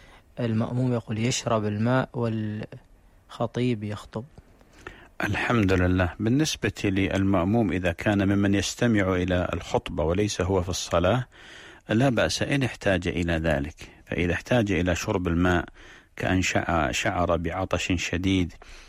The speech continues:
Speaker 2: أو، آه، إعياء مثلًا، فله أن يشرب أثناء الخطبة، ولكن لا يبالغ في ذلك ولا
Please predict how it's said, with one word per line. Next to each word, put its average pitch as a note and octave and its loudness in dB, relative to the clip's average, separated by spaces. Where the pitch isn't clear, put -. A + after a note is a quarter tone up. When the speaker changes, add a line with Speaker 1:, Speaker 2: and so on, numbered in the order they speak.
Speaker 2:
أو، F2 2
آه، D#2+ -2
إعياء F#2+ 2
مثلًا، F2 2
فله G2+ 2
أن F#2 0
يشرب F#2 0
أثناء F#2 0
الخطبة، - -2
ولكن C#3 2
لا B2+ 2
يبالغ F2 2
في - -8
ذلك E2+ -4
ولا G#2+ 2